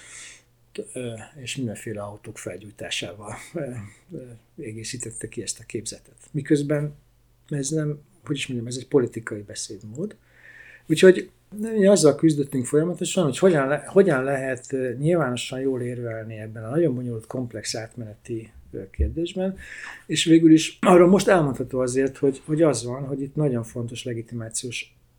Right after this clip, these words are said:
érvekkel kell alátámasztani minden ilyen jogfolytonosság megtörést. Tehát, ö, ö, a nyilvánosság kontrolljával, a kompromisszumkészséggel,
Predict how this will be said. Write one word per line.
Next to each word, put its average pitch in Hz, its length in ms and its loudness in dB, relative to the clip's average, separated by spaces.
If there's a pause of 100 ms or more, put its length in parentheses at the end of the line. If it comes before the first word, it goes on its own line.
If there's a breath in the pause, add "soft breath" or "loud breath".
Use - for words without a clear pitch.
érvekkel 120 1300 -6
kell 120 160 -6
alátámasztani 110 720 -8
minden 107 380 -10
ilyen 107 360 -18 (720)
jogfolytonosság 123 760 0
megtörést. - 580 -10 (760 loud breath)
Tehát, 120 420 0
ö, 127 340 -2 (240)
ö, 123 240 -8 (300)
a 120 260 -12
nyilvánosság 156 560 0
kontrolljával, 120 840 -4
a 107 80 -10
kompromisszumkészséggel, 120 1500 -6